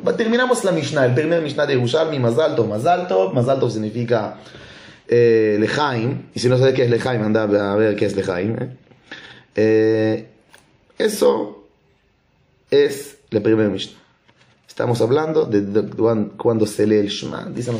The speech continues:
los sabios la idea profunda de que se puede leer la Torah en la noche, pero el Kohanim, obviamente, dar tiempo, invertir tiempo.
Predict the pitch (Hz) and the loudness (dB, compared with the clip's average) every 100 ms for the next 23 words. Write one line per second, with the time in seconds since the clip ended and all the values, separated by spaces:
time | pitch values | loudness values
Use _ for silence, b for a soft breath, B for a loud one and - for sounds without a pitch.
0 | - 117 101 110 107 95 98 98 98 95 | -8 -10 -8 -8 -8 -10 -8 -8 -8 -8
1 | 127 127 131 127 95 - - 104 98 98 | -6 -2 -2 -4 -10 -12 -12 -8 -6 -6
2 | 95 120 110 110 131 156 175 - 165 170 | -6 -4 -4 -4 -4 -6 -6 0 0 2
3 | 190 - 139 123 123 107 113 127 107 98 | 0 0 2 2 2 2 2 2 0 0
4 | 101 110 127 151 117 120 120 120 123 131 | -2 -4 -2 -4 -2 -2 -2 -2 -2 -2
5 | 131 123 113 120 127 113 104 101 113 127 | -2 -2 0 0 0 0 0 0 0 0
6 | 139 175 208 - | 0 0 0 -2